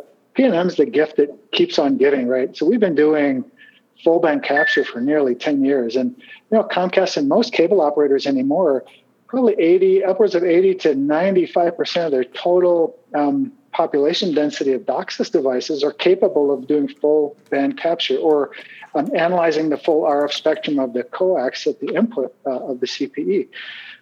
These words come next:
You know, and just as a refresher, it's, it's basically the equivalent of driving around with a huge spectrum analyzer anytime you want at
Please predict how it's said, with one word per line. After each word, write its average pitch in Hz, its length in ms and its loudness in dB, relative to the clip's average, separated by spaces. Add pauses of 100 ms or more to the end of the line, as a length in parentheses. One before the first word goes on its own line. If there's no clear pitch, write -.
(260)
You 190 60 0
know, 180 140 2
and 175 100 0
just 190 240 0
as 165 140 2
a 156 60 0
refresher, 147 540 2
it's, - 140 -6 (260)
it's 135 120 -6
basically 175 420 2
the 135 80 2
equivalent 160 500 0
of 139 120 0
driving 156 360 0
around 156 300 0
with 135 80 0
a 131 80 0
huge 135 280 -2
spectrum 170 360 -2
analyzer 135 680 0
anytime 175 440 -2
you 143 100 2
want 143 280 0
at 135 140 -2